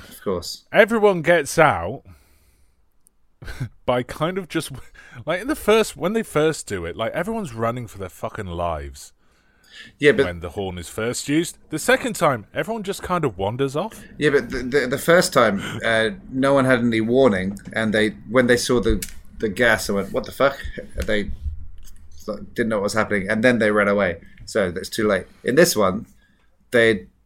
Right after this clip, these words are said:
Speaker 1: they'd leave a trail of treasure dropped from the air blimp that gets them out
Speaker 2: Yeah.
Speaker 1: e-, earlier.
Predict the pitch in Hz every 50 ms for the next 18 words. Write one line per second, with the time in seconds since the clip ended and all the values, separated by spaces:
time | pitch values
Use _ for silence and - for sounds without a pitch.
0 | - - - - - - 123 123 113 120 127 131 110 117 - - - 135 127 120
1 | 113 110 95 - - - 147 135 123 101 104 95 95 - 107 - - - - 104
2 | 95 101 104 110 123 123 117 - 98 90 82 80 - _ - _ _ _ _ -
3 | - - _ - 101 92 92 98 104 98 - - 107 104 101 95 123 123 113 98
4 | 92 127 131 131 - 131 131 131 120 107 90 85 80 80